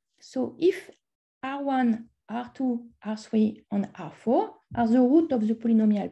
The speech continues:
P, then we can define these things,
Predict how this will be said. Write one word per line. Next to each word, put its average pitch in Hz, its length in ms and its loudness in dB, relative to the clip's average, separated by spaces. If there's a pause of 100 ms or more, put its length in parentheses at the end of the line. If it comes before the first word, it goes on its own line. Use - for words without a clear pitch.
P, 277 240 -8 (440)
then 277 300 0
we 247 100 0
can 277 260 2
define 254 540 0 (240)
these - 280 -14
things, 262 300 -2